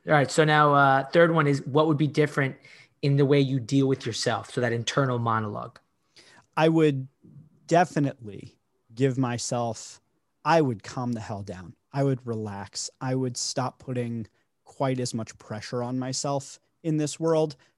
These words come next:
Speaker 2: I would feel like I could finally breathe and, um, not be beholden to so many different responsibilities. Instead, I, I feel like I would give myself the space to play a video game.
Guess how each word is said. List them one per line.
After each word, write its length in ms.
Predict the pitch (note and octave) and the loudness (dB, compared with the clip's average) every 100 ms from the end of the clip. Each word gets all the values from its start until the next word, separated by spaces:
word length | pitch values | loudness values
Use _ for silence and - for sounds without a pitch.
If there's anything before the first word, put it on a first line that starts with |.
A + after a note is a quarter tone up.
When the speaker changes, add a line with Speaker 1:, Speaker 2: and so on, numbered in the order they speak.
| _ _ | _ _
Speaker 2:
I 120 | C#3 | 0
would 180 | C3 B2 | 0 0
feel 200 | - D3 | 0 0
like 180 | C3+ B2+ | 0 -2
I 40 | |
could 180 | B2 A2+ | -6 -6
finally 360 | B2 A#2 A2+ G2+ | -6 -4 -6 -8
breathe 540 | G2+ G#2 A2 A2+ A#2 - _ _ | -10 -6 -4 -4 -8 -14 _ _
and, 540 | A#2+ A#2 A2+ G#2 G#2 - _ _ _ | -6 -4 -4 -6 -8 -12 _ _ _
um, 400 | A2 G#2 G2 - - | -10 -8 -8 -10 -12
not 500 | C3+ C3+ B2+ - B2+ | -8 -4 -4 -6 -8
be 560 | C3 B2 B2 A#2 A2 - _ _ _ _ _ - | -6 -4 -4 -4 -6 -10 _ _ _ _ _ -14
beholden 640 | C3 A#2 - C#3+ C#3+ C3+ A#2 | -8 -6 0 2 2 0 -2
to 120 | A#2 | -6
so 340 | - - C3 | -6 -2 0
many 200 | B2+ B2 | 2 0
different 300 | A#2+ B2 - | -4 -6 -8
responsibilities. 680 | B2 - A2+ A2+ A2+ A#2 G#2+ | -10 -8 -6 -6 -6 -6 -4
Instead, 280 | A#2 - D#3+ | -6 0 4
I, 80 | D3+ | 4
I 140 | C#3 C3+ | 2 -6
feel 240 | - E3 | 0 2
like 180 | D3+ C#3 | 2 2
I 120 | C3+ | 2
would 300 | C3+ C3 B2 _ _ _ | 2 -2 -4 _ _ _
give 140 | D3 D3 | -2 0
myself 340 | C3+ C#3+ B2 | -2 -2 -4
the 80 | A#2+ | -8
space 320 | - C3 B2+ | -4 -2 -4
to 200 | - A#2 - _ _ | -6 -10 -10 _ _
play 160 | A2+ | -4
a 20 | |
video 220 | A#2 E3+ G#2+ | 0 0 0
game. 240 | A2 | -4